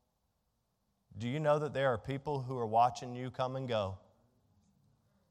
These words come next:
They're watching to see what your worship is all about. Hey, by the way, you know what they're watching? They're watching whether your worship is consistent or not. Do we really worship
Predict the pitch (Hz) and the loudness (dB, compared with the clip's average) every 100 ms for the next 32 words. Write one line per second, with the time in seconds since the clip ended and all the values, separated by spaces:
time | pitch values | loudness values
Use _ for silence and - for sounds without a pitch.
0 | _ _ _ - 269 170 170 196 - 135 | _ _ _ 6 6 10 10 10 8 -6
1 | 123 139 113 - 156 139 117 147 143 123 | -6 -6 -6 -4 -2 0 0 0 0 2
2 | 131 - 113 113 127 127 107 127 127 92 | 0 -4 -10 -2 2 4 4 4 4 2
3 | - - - _ _ _ _ _ _ _ | -8 -20 -20 _ _ _ _ _ _ _
4 | - 147 156 147 147 160 131 156 170 165 | -4 6 8 8 4 0 0 -2 0 0
5 | 170 143 151 165 180 156 143 151 156 - | 0 6 8 8 0 -6 4 6 4 0
6 | 135 143 143 135 147 139 139 143 131 - | -2 0 0 -2 -2 -2 -4 -8 -10 -10
7 | 135 123 - 175 - 127 - 120 120 104 | -10 -8 -6 -6 -8 -10 -6 -4 -2 -4
8 | - - _ _ _ _ _ _ _ _ | -6 -20 _ _ _ _ _ _ _ _
9 | _ _ _ _ _ _ _ _ _ _ | _ _ _ _ _ _ _ _ _ _
10 | _ _ _ _ _ _ _ _ _ _ | _ _ _ _ _ _ _ _ _ _
11 | _ _ _ _ _ _ _ _ _ 117 | _ _ _ _ _ _ _ _ _ -2
12 | 135 147 170 185 170 185 185 220 | 0 6 6 6 6 4 2 -4